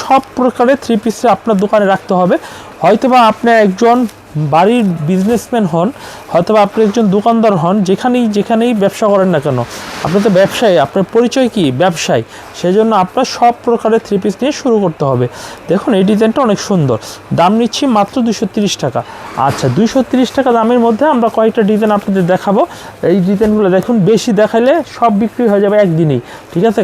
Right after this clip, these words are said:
কারণ ঈদের সময় সবাই কিন্তু লো বাজেটে থ্রি পিসগুলো নিতেও পছন্দ করে, আগ্রহী থাকে। এই হচ্ছে আরেকটা ডিজাইন, দেখুন এটাও হচ্ছে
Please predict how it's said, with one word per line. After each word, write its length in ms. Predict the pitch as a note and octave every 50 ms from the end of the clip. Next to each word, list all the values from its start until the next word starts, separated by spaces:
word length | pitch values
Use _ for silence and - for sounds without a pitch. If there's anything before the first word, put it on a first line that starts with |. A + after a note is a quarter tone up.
| F#3+
কারণ 160 | F#3 F#3+ G#3 G3+ - - G3
ঈদের 200 | G3 F3+ A3 G3+ - -
সময় 260 | - G#3+ G#3+ C#4+ F#4 - - - - - - -
সবাই 240 | - A3 A3 A3+ A3+ G3+ - -
কিন্তু 220 | A#3 A3+ G3+ - G#3+ F#3+
লো 80 | G3+ A3+ A3 A3
বাজেটে 320 | G#3 F#3+ A3 A3 - A#3+ F#3+ -
থ্রি 100 | - G#3 F#3+
পিসগুলো 320 | - G#3+ G3 G3 G#3 G#3+ A#3 A#3+ A#3 G3+ G3
নিতেও 260 | G#3+ G3+ - A#3+ B3+ B3 -
পছন্দ 300 | G#3+ G#3 - A3 G3+ F#3+ E3+ C#3 C#3
করে, 120 | C#3 C#3 C#3 D3
আগ্রহী 320 | D3+ E3+ F#3+ F3 G3 F#3+ D#3+ -
থাকে। 200 | - C3+ C3 F3+ D#4 - - - - - - - - - F3+
এই 60 | G3+ G3+
হচ্ছে 180 | G#3+ G3+ - - F3+
আরেকটা 240 | F#3 F#3+ F#3 - G#3+ F#3 F#3
ডিজাইন, 220 | F#3+ G3 C4 D4+ A3+ F3+
দেখুন 200 | F3 - C#4 D#4 D4 F#3+ D#3+
এটাও 180 | E3 G#3 G#3+ G#3+
হচ্ছে 160 | G#3 G3 -